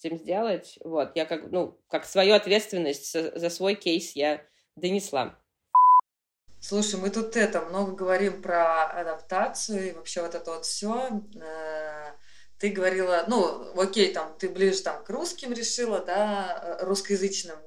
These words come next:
Speaker 2: э, сорян, <laughs> э, решила, э, жить там где-то. Как ты сейчас адаптируешься? То есть для тебя это новая страна вообще?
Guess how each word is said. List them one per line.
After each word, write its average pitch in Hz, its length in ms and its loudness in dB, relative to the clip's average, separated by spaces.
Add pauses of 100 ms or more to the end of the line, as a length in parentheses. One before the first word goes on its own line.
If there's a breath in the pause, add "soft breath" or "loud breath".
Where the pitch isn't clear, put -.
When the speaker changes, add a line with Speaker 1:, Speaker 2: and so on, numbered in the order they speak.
(160)
Speaker 2:
э, 147 360 -20
сорян, 147 460 -8
<laughs> - 760 -12
э, 165 300 4
решила, 165 800 2
э, 151 720 -4
жить - 520 -8
там 226 300 0
где-то. 220 260 -2
Как 220 300 0
ты 220 80 2
сейчас 185 420 2
адаптируешься? 165 800 -6
То 151 140 -10
есть - 340 -8
для 160 140 -16
тебя 165 240 -4
это 175 240 -4
новая 180 420 -4
страна 165 520 -8
вообще? 151 420 -6